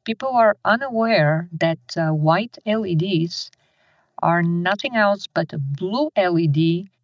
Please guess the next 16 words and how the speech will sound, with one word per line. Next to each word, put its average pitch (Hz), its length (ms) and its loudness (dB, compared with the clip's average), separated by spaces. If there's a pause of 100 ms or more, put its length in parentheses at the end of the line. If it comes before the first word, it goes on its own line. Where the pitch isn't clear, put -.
in 233 180 2
the 262 100 0
bad 233 400 2 (140)
wavelength 185 580 -2
frequency, 156 640 -4
the 151 160 0
one 175 220 2
that 180 180 -2
we 175 160 0
talked, 165 480 0
that 156 180 0
it's 160 200 -4
a 151 40 0
blue 160 360 0
light 160 280 2
hazard, 147 600 0